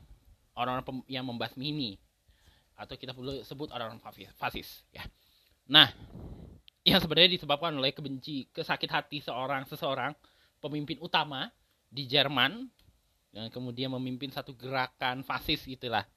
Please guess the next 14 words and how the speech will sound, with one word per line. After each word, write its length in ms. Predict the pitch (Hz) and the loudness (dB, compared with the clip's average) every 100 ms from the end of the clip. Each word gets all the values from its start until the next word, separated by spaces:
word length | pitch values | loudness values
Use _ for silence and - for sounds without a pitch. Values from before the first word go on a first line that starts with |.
| _ - | _ 2
Kita 240 | 160 165 | 8 8
nggak 80 | 147 | 8
perlu, 240 | 156 160 - - - - - - | 4 0 -2 -18 -20 -20 -14 -2
mungkin 240 | 247 330 | 2 4
lo 80 | 285 | 2
tau 240 | - 151 | 0 2
lah 80 | 123 | 4
siapa 240 | - 123 104 | 4 2 -2
orangnya. 320 | 80 - - _ _ | -8 -10 -20 _ _
Nah, 160 | 131 110 _ _ _ _ _ _ _ _ _ _ _ _ _ _ _ _ - | -8 -8 _ _ _ _ _ _ _ _ _ _ _ _ _ _ _ _ -2
terus 240 | 170 170 - | 0 -2 -4
terjadilah 320 | 143 139 147 | -8 -2 -2
pembasmian 540 | 139 131 104 - 113 98 | 0 -2 -2 -2 -4 -2
massal. 400 | 90 - 76 | -4 -4 -6